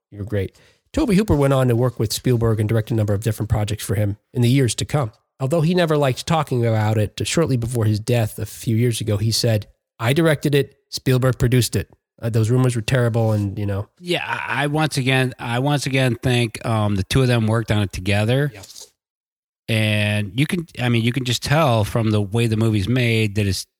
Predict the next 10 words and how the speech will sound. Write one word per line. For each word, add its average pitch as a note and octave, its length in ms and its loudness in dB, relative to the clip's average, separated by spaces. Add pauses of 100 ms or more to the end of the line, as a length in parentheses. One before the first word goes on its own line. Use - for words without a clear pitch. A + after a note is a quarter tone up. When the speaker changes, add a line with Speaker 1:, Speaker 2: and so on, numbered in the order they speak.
(420)
Speaker 2:
not A#2+ 180 0
a A2 80 0
Sp-, - 300 -8
it's B2 180 -2
not C#3+ 340 -2
completely A2+ 480 -2
a G2 40 -2
Spielberg F#2+ 500 -4
movie. E2+ 380 -12
Speaker 1:
Yeah. A#2 160 0